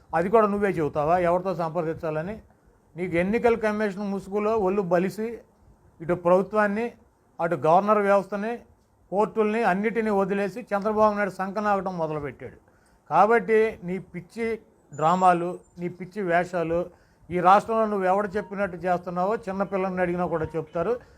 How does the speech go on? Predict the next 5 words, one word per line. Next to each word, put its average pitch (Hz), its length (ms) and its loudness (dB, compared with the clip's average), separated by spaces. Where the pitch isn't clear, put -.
నిన్ను 180 240 -4
ఎన్నికల 202 480 2
కమిషన్గా 185 920 -2
మేమైతే 165 420 -4
గుర్తించట్లేదు. 127 840 -10